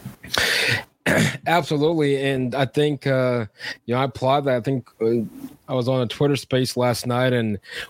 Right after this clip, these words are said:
Wong kinda mentioned a good buddy of mine, and he's another one to, to definitely get on his. And, and, you know, we talked about, uh, you know,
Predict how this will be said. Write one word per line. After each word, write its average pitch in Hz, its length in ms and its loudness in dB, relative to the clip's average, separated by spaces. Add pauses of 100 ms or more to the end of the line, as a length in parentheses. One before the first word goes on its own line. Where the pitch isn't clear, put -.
(100)
Wong 127 460 0
kinda 127 260 0
mentioned 123 400 0
a 113 40 0
good 110 340 0 (200)
buddy 123 280 2
of 117 60 0
mine, 113 260 2
and 107 560 -2
he's 127 160 2
another 120 240 2
one 110 220 2
to, 95 100 -4 (580)
to - 100 -8
definitely 113 340 -2
get 113 140 4
on 113 260 2
his. 113 260 2
And, 107 180 2 (640)
and, 131 480 2 (340)
you 139 80 0
know, 127 60 2
we 135 120 2
talked 139 320 -2
about, 120 500 0
uh, 110 200 2 (200)
you 131 120 2
know, 101 280 2